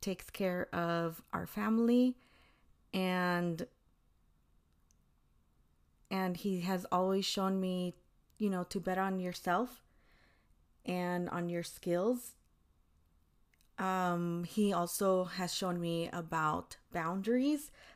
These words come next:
The person that he is at home is different who he is from work. Uh, he, like, is tough,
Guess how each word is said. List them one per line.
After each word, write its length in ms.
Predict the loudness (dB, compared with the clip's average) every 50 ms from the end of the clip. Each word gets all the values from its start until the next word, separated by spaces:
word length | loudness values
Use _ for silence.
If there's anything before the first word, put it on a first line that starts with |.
| -2
The 100 | -2 -2
person 380 | 0 0 -2 -2 0 0 0 0
that 160 | 0 0 -2 -4
he 280 | -4 -4 -2 0 2
is 300 | 2 2 2 0 -2 -6 -8
at 220 | -4 -4 -4 -4
home 400 | -6 -6 -2 2 4 6 6 6
is 160 | 4 2 -2 -2
different 380 | -4 -4 -2 -2 -4 -4 -4
who 140 | -2 -4 -4
he 260 | -4 -4 -2 0 2
is 260 | 2 2 0 -2 -12 -8
from 280 | -6 -4 -4 -4 -4
work. 360 | -2 0 0 0 0 -4 -8 -20 -20 -20 -20 -20 -20 -20 -20 -20 -18 -8 -4
Uh, 320 | 0 2 2 2 2 0
he, 480 | -4 -4 -2 0 0 0 0 0 -2 0 0
like, 200 | 0 -2 -2 -4 -8 _ _ -20 _ _ _ _ _ _ -20 _ _ _ _ _ _ _ _ _ _ _ _ _ _ 0 2
is 200 | 2 2 2 0
tough, 420 | -2 2 4 4 4 4 2 -6